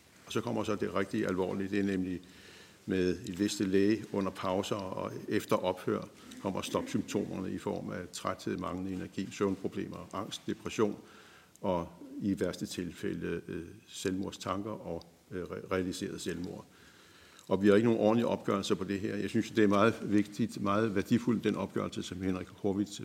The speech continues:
præsenterede for os. Men den, øh, viser jo, øh, også, den viser ikke nogen klar forbindelse mellem hyppighed og, øh, hvad skal man sige, øh, øh, vægtet, øh, risikovurdering.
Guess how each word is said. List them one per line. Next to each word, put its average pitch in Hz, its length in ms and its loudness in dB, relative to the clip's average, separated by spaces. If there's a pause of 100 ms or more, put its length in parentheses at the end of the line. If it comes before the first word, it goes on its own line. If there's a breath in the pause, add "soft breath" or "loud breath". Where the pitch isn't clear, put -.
præsenterede - 460 -6
for - 120 -10
os. 95 360 -8 (440 loud breath)
Men 95 140 0
den, 107 240 4
øh, 101 180 4
viser 110 240 2
jo, 98 240 4
øh, 98 340 -2
også, 101 280 2
den 107 500 0
viser 110 220 2
ikke 113 120 2
nogen 104 140 4
klar 101 300 0
forbindelse 104 520 2
mellem 101 400 2 (440 loud breath)
hyppighed 110 520 4
og, 87 480 -2
øh, 90 240 -2 (380)
hvad - 140 -10
skal - 140 -8
man 90 100 -6
sige, 90 340 0
øh, 92 60 -6 (880 loud breath)
øh, 95 220 -4
vægtet, 98 600 4
øh, 90 500 0
risikovurdering. 95 1120 2